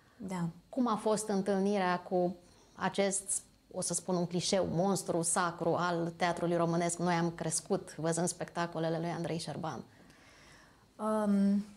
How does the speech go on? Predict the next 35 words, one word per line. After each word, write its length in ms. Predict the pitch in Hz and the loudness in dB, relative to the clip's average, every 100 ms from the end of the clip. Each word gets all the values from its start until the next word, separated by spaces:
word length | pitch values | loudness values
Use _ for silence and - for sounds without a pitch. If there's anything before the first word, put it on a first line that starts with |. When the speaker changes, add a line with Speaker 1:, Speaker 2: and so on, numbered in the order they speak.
| - _ - - - _ - - _ _ _ _ _ - - - - | -20 _ -20 -20 -20 _ -20 -20 _ _ _ _ _ -20 -20 -20 -8
Speaker 1:
în 140 | - | -2
momentul 280 | 220 233 262 | 0 0 -2
în 60 | 262 | -2
care 140 | 247 | 0
am 80 | 214 | 0
fost, 340 | 220 226 233 233 | 0 -2 0 0
uh, 60 | 208 | 0
chemată 420 | 214 202 202 208 | 0 0 0 0
la 440 | 208 202 185 175 170 | 0 2 2 0 -2
casting, 920 | 208 196 190 - 196 233 254 254 - - | 0 -2 -2 -6 -2 0 -2 -4 -10 -8
m-, 360 | 226 233 233 - _ _ _ | -2 -2 -4 -12 _ _ _
am 100 | 220 | -4
crezut 160 | 220 - | -4 -4
că 60 | 302 | -4
e 20 | |
o 40 | |
greșeală. 600 | 247 220 208 - 277 233 | 0 0 -2 -2 0 2
Am 360 | 170 190 190 190 - | 0 -2 -6 -8 -10
zis, 100 | - - - - _ - - 170 | -16 -16 -18 -20 _ -14 -4 0
"Eu? 220 | 254 202 - | 0 -2 -6
Da, 180 | - - - | -10 -10 -10
m-, 140 | 202 - - | -10 -12 -16
ok." 200 | - 277 190 | -10 -8 -2
Um, 1700 | 180 285 - - - - - - 226 226 214 208 196 202 196 - - 214 | -2 -2 -6 -20 -20 -20 -20 -2 2 4 4 2 2 2 0 -2 -4 -2
bineînțeles 340 | 262 254 254 | -2 0 -2
că 100 | 233 | 0
emoțiile 460 | 202 208 208 208 185 | 2 2 0 0 0
au 80 | 180 | 0
fost, 300 | 190 190 190 | -2 -6 -4
e, 220 | 185 - | -6 -2
imense 640 | 208 196 180 175 180 208 | 0 2 2 -2 -2 -4
și, 520 | 247 - - - 233 240 | -2 -2 -2 -2 0 2
um, 680 | 233 226 220 214 220 247 - | 4 4 2 0 -2 -6 -6
am 120 | 247 | -2
ajuns, 680 | 240 262 302 320 - - | 0 0 -2 -2 -6 -8